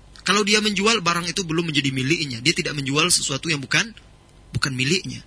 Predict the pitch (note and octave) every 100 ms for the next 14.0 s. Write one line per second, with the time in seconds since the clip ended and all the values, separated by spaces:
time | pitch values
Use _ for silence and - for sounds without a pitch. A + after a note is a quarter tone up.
0 | - - C3+ G#3 F3 C#3+ C3 C3+ D#3 D#3
1 | C#3 D#3 D#3+ D3+ F#3 F#3+ F#3 F#3+ A3 G3+
2 | - - - - C#3+ C#3+ C#3 - C3+ D#3+
3 | C3+ A#2 D#3 G#3 - - - - C#3 B2
4 | C#3+ A#2+ A2 G#2+ - A#2+ - - - -
5 | - - - - - - - - B2 A#2+
6 | G#2+ G#2 - C#3+ D#3+ D#3+ C#3 A#2+ B2+ B2+
7 | B2+ A2+ - - - - - - - A2+
8 | G#2 - - - - C3+ D#3 F#3 E3 C#3
9 | C3 - D#3 C#3 B2 - - - - -
10 | - B2+ C#3 C3+ C#3+ C#3 C3+ D3 D3+ C#3+
11 | C3 B2 - C3 B2+ B2+ B2+ B2 B2 -
12 | - - - - - C3 C3+ C3 B2+ E3+
13 | - C#3 C3 B2 C#3 D3+ C3+ B2+ B2+ A2+